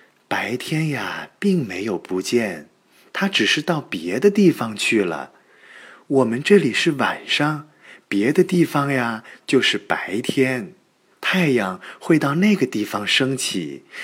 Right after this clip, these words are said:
没有什么东西会永远消失的。”“都是这样吗？”小男孩问。“是啊。”妈妈说，“他只是换了个地方，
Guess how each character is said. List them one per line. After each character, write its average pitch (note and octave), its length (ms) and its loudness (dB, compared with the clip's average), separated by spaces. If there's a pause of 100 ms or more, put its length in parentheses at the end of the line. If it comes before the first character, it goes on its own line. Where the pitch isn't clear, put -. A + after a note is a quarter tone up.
(160)
没 C#3+ 220 0
有 B3+ 120 4
什 C#3 200 2
么 G#2 120 -4
东 C3 240 0
西 G#2 320 -4 (220)
会 C#3+ 280 -2
永 A2 300 -2
远 E3+ 280 2
消 E3+ 360 -2
失 G3 540 0
的。 G2 300 -8 (1600)
”“都 C4+ 240 4
是 G#3 240 2
这 G3+ 280 4
样 F#3+ 240 4
吗？” F3+ 300 0 (800)
小 D#2+ 240 -6
男 D#2 160 -6
孩 D2+ 180 -8
问。 F#2 240 -10 (1400)
“是 G3 460 2
啊。” B2+ 400 -6 (640)
妈 F2+ 240 -8
妈 F2 100 -8
说 D2 380 -10 (640)
，“他 - 180 0
只 F#3+ 160 -2
是 C#3+ 160 2
换 E3+ 340 0
了 A2 80 -2
个 A2+ 120 -2
地 E3+ 340 2
方， E2+ 400 -6